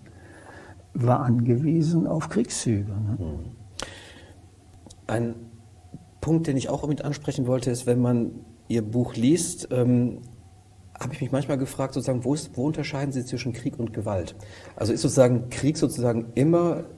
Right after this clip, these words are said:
Speaker 2: in diesem Gewaltbegriff mit drin oder ist umgekehrt Gewalt immer als Krieg zu verstehen?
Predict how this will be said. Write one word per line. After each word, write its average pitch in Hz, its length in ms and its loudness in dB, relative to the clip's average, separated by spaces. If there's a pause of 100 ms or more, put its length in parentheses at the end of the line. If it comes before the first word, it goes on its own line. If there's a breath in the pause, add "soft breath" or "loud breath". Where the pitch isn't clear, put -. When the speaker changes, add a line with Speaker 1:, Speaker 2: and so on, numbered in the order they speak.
(180)
Speaker 2:
in 127 140 4
diesem 131 200 2
Gewaltbegriff 117 800 2
mit 113 180 -2
drin 123 300 0
oder 127 280 0
ist - 160 -6
umgekehrt 123 520 2
Gewalt 110 440 0
immer 120 240 0
als 101 180 -2
Krieg 160 220 -4
zu - 100 -6
verstehen? 160 500 0